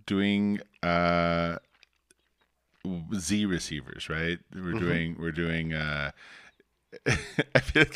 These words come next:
Speaker 1: like I, I have to talk so you can turn your head away from the microphone. Um, yeah, so we, we've
Speaker 2: Oh.
Speaker 1: got, we've got, I think we've got seven on, uh, on tap today.
Speaker 2: Seven receivers on tap.
Speaker 1: Yeah.
Speaker 2: Potential
Speaker 1: Um,
Speaker 2: Z receivers.
Speaker 1: and, uh,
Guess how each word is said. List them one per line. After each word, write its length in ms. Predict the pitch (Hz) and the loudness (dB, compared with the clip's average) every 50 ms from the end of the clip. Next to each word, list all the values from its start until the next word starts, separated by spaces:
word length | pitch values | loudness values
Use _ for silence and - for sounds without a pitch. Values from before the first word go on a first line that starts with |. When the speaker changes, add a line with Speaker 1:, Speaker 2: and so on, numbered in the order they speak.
| - - | 2 2
Speaker 1:
like 140 | 120 127 - - - | 2 2 2 -2 -2
I, 40 | 135 | 0
I 120 | 131 127 - - - | 2 2 0 2 4
have 240 | 131 143 139 - | 6 6 6 4
to 140 | - 143 127 | 0 -2 -2
talk 500 | 120 - - - 117 107 113 - - - | -2 -4 -6 -2 2 2 2 2 0 -6
so 100 | - - 113 | -8 -6 -6
you 100 | 117 107 | -6 -4
can 260 | - 107 98 98 95 | -4 -4 -4 -4 -4
turn 220 | - - 110 107 104 | -4 -4 -4 -4 -4
your 160 | 101 95 90 | -4 -4 -4
head 220 | 87 90 92 92 | -2 -2 -4 -4
away 240 | 92 87 87 90 95 | -4 -8 -8 -10 -10
from 220 | 101 - - 107 101 | -10 -10 -12 -12 -12
the 60 | 98 | -10
microphone. 640 | 92 95 104 107 - - 107 - - 110 104 - 101 - - 127 165 185 - - - - - - - - - | -10 -10 -10 -8 -10 -12 -12 -10 -10 -10 -10 -10 -12 -14 -14 -12 -12 -10 -10 -12 -12 -12 -14 -14 -16 -4 2
Um, 560 | - 117 117 117 117 113 110 107 107 - - _ _ _ _ _ _ - | 6 6 8 8 8 6 4 0 -4 -6 -10 _ _ _ _ _ _ 0
yeah, 260 | 185 247 247 143 - | 2 2 2 2 0
so 220 | - - 123 117 | 0 0 2 2
we, 60 | 110 98 95 120 120 | 2 2 0 0 0
we've 40 | 113 | 2
Speaker 2:
Oh. 160 | - - 120 | 2 2 4
Speaker 1:
got, 200 | 120 135 123 - | 4 4 4 4
we've 180 | - 123 117 110 | 4 2 6 8
got, 360 | 127 120 120 120 113 - - - | 10 10 10 10 8 2 -2 -4
I 60 | 104 | 0
think 200 | 98 113 107 92 - - - | 0 0 0 -2 -6 -4 2
we've 60 | 95 | 2
got 180 | 90 85 - - | 2 2 2 -2
seven 460 | - - 104 92 107 170 220 240 226 - - - | -2 2 2 2 4 2 0 -2 -4 -6 -8 -6
on, 380 | - 127 127 127 127 131 127 127 | -4 -2 -2 -2 -2 -2 -2 0
uh, 220 | 120 117 113 - | 0 0 0 -2
on 220 | - 110 110 107 104 | 0 0 0 0 -2
tap 320 | - - 117 110 113 - _ | -2 -2 -4 -4 -4 -6 _
today. 220 | - - 110 110 | -10 -2 2 4
Speaker 2:
Seven 220 | 110 113 107 120 120 | 4 6 6 4 2
receivers 520 | 113 113 - - - 117 113 117 117 104 | 0 0 -2 -4 -4 -4 -2 -4 -2 -2
on 180 | 110 101 98 98 | -2 -2 -2 -2
tap. 300 | - 104 98 101 113 - - - - - _ _ - | -2 -2 -2 -2 -2 -4 -10 -20 -20 -20 _ _ 0
Speaker 1:
Yeah. 260 | 120 117 113 104 85 - - - | 2 2 2 0 -2 -8 -12 -14
Speaker 2:
Potential 440 | - - 95 95 95 92 95 92 92 | -2 2 4 6 8 8 8 6 4
Speaker 1:
Um, 80 | 95 92 | 2 0
Speaker 2:
Z 260 | 92 98 101 104 107 | -2 -4 -4 -4 -4
receivers. 720 | 107 107 104 - - - 104 101 101 113 113 113 - - | -4 -4 -4 -4 -6 -6 -6 -4 -4 -6 -8 -8 -4 0
Speaker 1:
and, 260 | 110 104 104 107 107 107 | 2 2 4 4 4 4
uh, 480 | 107 107 104 104 104 104 104 104 104 | 4 4 4 4 4 2 2 0 -2